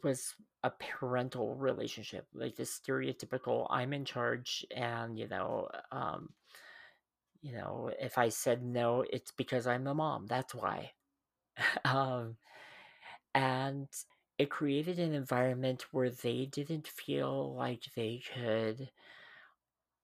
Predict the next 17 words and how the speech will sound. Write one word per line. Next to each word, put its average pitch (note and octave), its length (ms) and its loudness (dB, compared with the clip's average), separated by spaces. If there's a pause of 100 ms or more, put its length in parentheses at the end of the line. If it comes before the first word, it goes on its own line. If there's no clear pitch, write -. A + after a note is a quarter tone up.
(520)
talk - 380 0
to - 120 -4
me A#2 300 -8 (460)
about C#3 480 0
the C3+ 100 -8
things B2 440 -4
that - 140 -10
they G#2+ 120 2
had A2+ 280 -4
been A#2 120 -4
experiencing, D#3+ 1160 -4 (1000)
about B2+ 320 -2
the C3+ 80 -10
things C3 500 -2
that A2+ 200 -4
they A2+ 200 2
had A#2 680 0